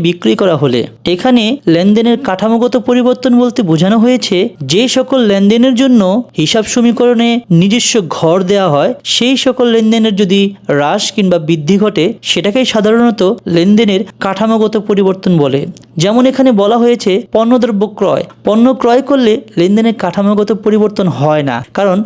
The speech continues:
ক্রয়ের জন্য কোনো ঘর দেওয়া হয় না। ক্রয় হচ্ছে একটি ব্যয় জাতীয় লেনদেন, যেটা মূলধন থেকে বাদ দিয়ে দেখাতে হয়। এরপর এখানে বলা হয়েছে জমি ক্রয় করা হলে। জমি ক্রয় একটি সম্পদ জাতীয় হিসাব, যেটার জন্য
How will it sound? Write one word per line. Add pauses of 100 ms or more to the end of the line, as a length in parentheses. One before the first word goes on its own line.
(120)
ক্রয়ের
জন্য (120)
কোনো (120)
ঘর (140)
দেওয়া
হয়
না। (160)
ক্রয়
হচ্ছে
একটি (100)
ব্যয়
জাতীয়
লেনদেন, (240)
যেটা (360)
মূলধন (100)
থেকে (140)
বাদ (120)
দিয়ে
দেখাতে
হয়। (340)
এরপর
এখানে
বলা
হয়েছে (440)
জমি
ক্রয়
করা
হলে। (340)
জমি
ক্রয় (120)
একটি (120)
সম্পদ
জাতীয়
হিসাব, (240)
যেটার
জন্য